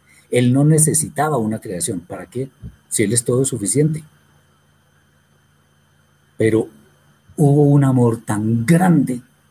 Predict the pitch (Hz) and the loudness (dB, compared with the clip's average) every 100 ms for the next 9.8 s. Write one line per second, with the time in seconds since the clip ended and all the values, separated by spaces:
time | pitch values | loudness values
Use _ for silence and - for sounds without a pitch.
0 | _ _ _ _ _ 113 117 147 151 127 | _ _ _ _ _ 0 2 0 -2 -6
1 | 104 120 127 117 104 110 120 113 104 98 | -4 -2 -2 -4 -4 -6 -6 -6 -6 -4
2 | - 139 147 139 135 139 - _ _ _ | -2 -2 -2 0 -2 -4 -10 _ _ _
3 | _ _ _ _ _ _ 107 101 98 117 | _ _ _ _ _ _ -4 -4 -2 -2
4 | 110 98 104 95 117 117 127 120 123 127 | -2 -4 -4 -4 -4 -2 0 2 2 0
5 | - 123 120 110 107 117 110 90 90 104 | -4 -10 -8 -12 -10 -12 -12 -12 -8 -4
6 | 131 135 139 139 117 107 101 101 98 98 | -4 -4 -8 -8 -8 -6 -4 -2 -4 -4
7 | 98 196 - _ _ _ _ _ _ 113 | -4 -4 -6 _ _ _ _ _ _ -2
8 | 110 107 123 139 131 123 120 - - 110 | -2 0 0 2 0 -4 -10 -10 -6 -4
9 | 113 113 95 95 87 101 104 | -4 -6 -8 -8 -12 -8 -8